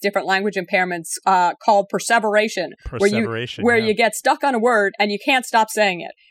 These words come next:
Speaker 1: And is Ga-, in Gabby's case, the word was chicken. And no matter what happened, you know, they're trying to get her to say all different kinds of <laughs> words, and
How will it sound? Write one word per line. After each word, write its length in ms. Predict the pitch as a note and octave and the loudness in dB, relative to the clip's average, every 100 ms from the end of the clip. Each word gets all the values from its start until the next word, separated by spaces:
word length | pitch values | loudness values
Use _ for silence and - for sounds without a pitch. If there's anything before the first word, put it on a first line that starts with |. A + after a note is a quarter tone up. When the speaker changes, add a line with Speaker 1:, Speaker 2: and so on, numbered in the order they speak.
| - | -2
Speaker 1:
And 160 | A3 | -2
is 160 | A#3 G3+ | -2 -4
Ga-, 160 | D#3+ A#3 - | 0 0 0
in 180 | A#3 G#3 | -4 2
Gabby's 380 | A3+ E4 E4+ | 2 2 -2
case, 280 | - - A#3+ | 0 -2 0
the 120 | A3 | -2
word 220 | G3+ B3 G#3+ | 0 0 0
was 120 | G#3 | -4
chicken. 280 | - C4+ F#3 _ _ _ _ _ A3 | -2 -4 -4 _ _ _ _ _ -2
And 120 | A#3 | 0
no 100 | A#3+ | 2
matter 260 | B3+ B3 | 2 2
what 300 | A3 A#3+ C#4 | 0 2 0
happened, 600 | C4 F3 A#3+ G3 F3+ F#3+ - _ - | 0 0 0 -4 -6 -10 -14 _ -6
you 100 | G#3 | 0
know, 100 | G#3+ | 2
they're 120 | G#3 | 0
trying 260 | - C4 C4+ | 0 0 0
to 80 | C4 | 0
get 140 | A#3+ | 0
her 80 | A3+ | 0
to 80 | G#3+ | -4
say 220 | A3+ G#3+ | 0 2
all 160 | G#3+ A3 | 4 2
different 260 | A3+ A3+ | 0 -2
kinds 220 | A#3+ A3 F#3+ | 0 0 0
of 60 | |
<laughs> 20 | |
words, 500 | G#3 B3+ D#4+ - E4+ - F4+ - D4+ - | 2 2 2 -2 -10 -12 -8 -2 -2 2
and 200 | B3+ | 0